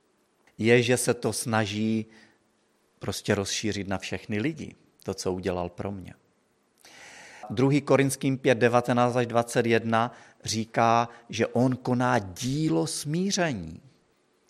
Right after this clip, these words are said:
s lidmi. A že nás, kteří jsme už smíření, si přizval k tomuto dílu. Takže poznání Boha a poznání toho, co Bůh dělá,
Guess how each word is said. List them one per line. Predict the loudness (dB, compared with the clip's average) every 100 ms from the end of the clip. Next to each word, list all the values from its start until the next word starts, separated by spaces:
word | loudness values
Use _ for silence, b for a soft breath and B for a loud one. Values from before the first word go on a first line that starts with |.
| _ _
s | 0
lidmi. | 0 0 -4 -10 -14 _ _ _ _ 0
A | 0
že | 4 8 10 10 8 4 -14 _ 2
nás, | 8 10 8
kteří | 4 0 2 2
jsme | 4 2
už | 2
smíření, | -2 -2 0 0 -2 -2 -6 -6 -8 -12 _ _ _
si | -8 -2 2 2
přizval | 0 -2 0 2 0 0 -2 -2 -4
k | -4
tomuto | -4 -2 -2 -4
dílu. | -4 -6 -6 -6 -10 -16 _ _ _ _ B
Takže | -2 4 6 4 2 -2
poznání | 0 2 2 2 2
Boha | 2 2 2 2 0 B B -4
a | -4
poznání | 2 2 4 2 2 2
toho, | 2 2 2
co | 0 0 0
Bůh | 0 0
dělá, | 2 4 2 0 -4